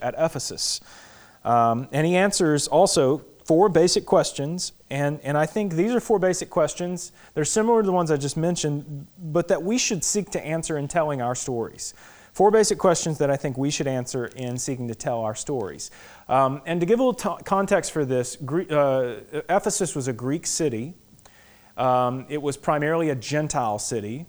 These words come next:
in the sense that it wasn't necessarily a hub of Jewish life. It was a hub for Greek life. And, um,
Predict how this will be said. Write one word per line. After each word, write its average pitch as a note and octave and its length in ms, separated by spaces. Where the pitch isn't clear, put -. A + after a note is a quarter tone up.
in B2+ 180
the A#2+ 40
sense B2+ 340
that A#2+ 300
it C3 80
wasn't C#3 560
necessarily C3+ 640
a A#2 140
hub C3 300
of A2+ 160
Jewish B2 500
life. F#2+ 500
It - 80
was A#2+ 120
a A#2 80
hub A#2+ 340
for A2+ 320
Greek C#3 340
life. G2+ 540
And, C#3 560
um, B2 540